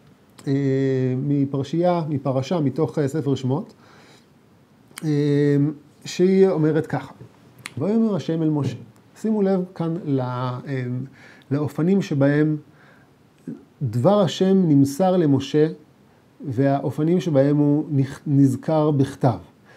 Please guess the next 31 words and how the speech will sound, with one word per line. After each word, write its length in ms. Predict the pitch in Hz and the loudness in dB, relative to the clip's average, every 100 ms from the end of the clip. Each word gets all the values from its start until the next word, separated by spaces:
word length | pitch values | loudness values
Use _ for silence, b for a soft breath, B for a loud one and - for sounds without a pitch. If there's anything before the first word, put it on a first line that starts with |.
| b b 110 | b b 0
"ויאמר 520 | 156 196 240 208 139 | 4 6 6 6 4
השם 280 | - 151 143 | 0 2 4
אל 100 | 131 | 4
משה", 360 | 120 - 120 156 - | 2 -4 -8 -8 -12
כן, 180 | - 151 | -6 -4
השם 280 | 123 180 175 | -2 -2 -2
אומר 420 | 151 147 165 123 117 - _ - | 2 2 2 0 -4 -14 _ -8
למשה 380 | 117 110 - 123 175 | -8 -8 -8 -10 -8
בפיו, 480 | 120 - 120 123 131 | -10 -8 -6 -4 -4
ומשה 280 | 120 120 143 | -6 -4 -4
שומע 440 | - 131 139 127 104 - _ _ _ _ _ _ - | 0 2 4 2 -2 -16 _ _ _ _ _ _ -4
באוזניו, 460 | 131 123 117 104 139 190 b b b b b _ | -2 0 -4 -6 -8 -10 b b b b b _
"כתוב 460 | - - - 262 254 | -20 -4 4 4 6
לך 240 | 233 - | 2 2
את 220 | 196 185 170 | 0 2 0
הדברים 440 | 131 151 143 143 | 2 2 4 4
האלה". 280 | 123 110 101 - _ _ - | 2 0 -6 -14 _ _ -20
כתוב 280 | - 220 220 | -2 0 2
לך 160 | 175 | 0
את 100 | 156 | 0
הדברים 340 | 151 143 143 135 | 2 2 4 2
האלה. 220 | 113 117 | 0 -6
כלומר, 340 | - 151 151 123 B B | -4 0 2 0 B B
האמירה 560 | 143 151 147 151 190 262 | -6 2 6 6 6 6
הראשונה 560 | 226 - 185 185 214 240 B B | 4 2 2 2 2 0 B B
היא 120 | 185 | -2
שצריך 260 | 190 202 202 | 2 2 4
לייצר 520 | 190 165 - 185 180 | 4 4 4 4 6
רקורד, 380 | 180 175 131 131 | 6 4 -2 -2
צריך 220 | 170 151 | -6 -2
לשמור 600 | 170 - 160 160 160 180 | -2 0 0 2 2 -2